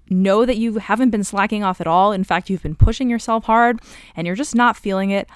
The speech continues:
I strongly suggest taking a rest day on that day. If this happens to you repeatedly, it might be a sign that you're not taking enough rest days in general.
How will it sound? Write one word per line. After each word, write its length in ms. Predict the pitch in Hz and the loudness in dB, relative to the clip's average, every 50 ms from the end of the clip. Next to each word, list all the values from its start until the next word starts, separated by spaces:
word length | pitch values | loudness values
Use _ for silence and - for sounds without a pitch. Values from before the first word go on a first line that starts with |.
| _ _ - | _ _ 0
I 280 | 196 208 220 220 220 | 0 0 0 0 -4
strongly 480 | 208 - - - 254 269 320 320 294 269 | -6 -6 -2 2 2 2 2 0 -2 -4
suggest 600 | - - 214 170 - 185 180 185 - - - - | -4 -6 -8 -4 -2 -2 -2 -2 -4 -10 -16 -14
taking 340 | - - 185 180 - 185 175 | -12 -12 -10 -10 -8 -8 -8
a 60 | 170 | -6
rest 360 | 156 160 156 185 208 - - | -4 -2 -2 -2 -2 -4 -4
day 220 | - 277 294 302 | -2 -2 -2 -2
on 140 | 285 262 262 | -2 -2 -2
that 160 | 269 277 277 | -2 -4 -4
day. 240 | - 302 302 320 359 359 - - - _ _ _ _ _ - | -2 -2 -2 -2 -2 -4 -8 -18 -20 _ _ _ _ _ -8
If 80 | 220 | -4
this 200 | - 302 311 - | -4 -4 -6 -4
happens 380 | - 320 302 - 294 269 262 - | -2 -2 -2 0 -2 -4 -4 -4
to 120 | - - 247 | -6 -6 -4
you 180 | 247 254 240 | -2 -2 -2
repeatedly, 680 | 233 190 180 175 - - 185 185 233 233 285 320 339 370 - - - - - - - - | -2 -2 -4 -2 -2 -4 -2 -2 -2 -2 -2 -2 -4 -6 -8 -14 -20 -20 -20 -20 -20 -8
it 140 | - 214 226 | -6 -4 0
might 160 | 233 233 233 | 0 0 0
be 100 | 233 247 | 2 -2
a 60 | 226 220 | -2 -2
sign 200 | - 220 220 208 | -2 -2 -2 -2
that 100 | 196 - | -2 -2
you're 100 | 185 185 | -4 -4
not 200 | 180 170 139 170 | -4 -4 -6 -6
taking 260 | - 208 185 185 175 | -8 -8 -8 -6 -6
enough 220 | 175 165 165 165 - | -6 -8 -8 -10 -8
rest 260 | 170 143 139 - - | -8 -8 -8 -8 -8
days 280 | - 151 139 143 147 - | -8 -6 -6 -6 -8 -8
in 200 | - 160 160 160 | -10 -10 -8 -8
general. 420 | - - - - - - - - | -6 -8 -8 -8 -10 -14 -14 -16